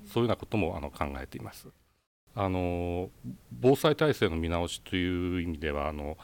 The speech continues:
安否情報システムなんていうのは平成二十一年から導入してたんですけども、それを、あの、きちんと使えるようにですとか、それからその震災以降はですね、あの、海抜表示を、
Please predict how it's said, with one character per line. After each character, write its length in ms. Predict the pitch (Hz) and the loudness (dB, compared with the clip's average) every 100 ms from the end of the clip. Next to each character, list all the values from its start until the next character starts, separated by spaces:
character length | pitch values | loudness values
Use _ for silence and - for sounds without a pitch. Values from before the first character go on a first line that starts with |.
| - - | -20 0
安 200 | 113 120 | 2 2
否 100 | 139 | 2
情 180 | 127 143 | 2 2
報 180 | - 135 | 2 -2
シ 140 | - | -2
ス 80 | - | -2
テ 80 | 107 | 0
ム 100 | 87 | 0
な 120 | 78 | -2
ん 60 | 78 | -4
て 100 | - | -8
い 20 | |
う 40 | |
の 60 | 78 | -6
は 60 | |
平 160 | 71 101 | 0 0
成 300 | - 101 92 | 0 0 0
二 100 | 107 | 0
十 100 | 95 | 0
一 180 | 85 113 | 0 0
年 140 | 117 | -2
か 120 | 90 82 | 0 0
ら 80 | |
導 180 | 78 78 | 0 -4
入 120 | 76 | -4
し 40 | 73 | -6
て 120 | 90 | -8
た 120 | - | -8
ん 60 | 80 | -10
で 80 | - | -10
す 80 | |
け 80 | - | -14
ど 100 | - | -8
も、 240 | 82 73 71 - - - - | -6 -6 -10 -14 -20 -12 -4
そ 120 | 104 | 2
れ 240 | 98 98 | 4 4
を、 180 | 95 92 - - | 4 0 -4 -6
あ 100 | 90 | -2
の、 140 | 82 76 | 0 -2
き 80 | - | -6
ち 140 | 80 | -6
ん 40 | |
と 140 | 73 - | -4 -6
使 200 | - 85 | -2 -2
え 80 | 78 | 0
る 80 | 76 | -2
よ 100 | 69 | -4
う 40 | |
に 100 | 69 | -8
で 100 | 135 | -12
す 80 | - | -14
と 100 | - | -14
か、 220 | - 64 - - - - - - | -12 -14 -14 -20 -20 -20 -20 -4
そ 60 | |
れ 60 | 113 | 0
か 80 | 120 | 2
ら 60 | 104 | 2
そ 80 | |
の 100 | 117 | 0
震 220 | 98 120 113 | 0 0 4
災 300 | 120 113 117 | 4 4 0
以 40 | |
降 400 | - 104 82 78 - | -4 0 0 0 -6
は 140 | 76 | -8
で 160 | - - | -8 -12
す 80 | 80 | -6
ね、 100 | 73 | -4
あ 80 | |
の、 300 | 71 69 73 - - - - - | -4 -6 -8 -12 -20 -20 -20 -16
海 220 | - 101 117 | -4 0 2
抜 240 | 113 123 | 2 2
表 100 | 107 - 107 87 | 0 2 2 2
示 140 | 76 | 0
を、 240 | 73 67 | -2 -4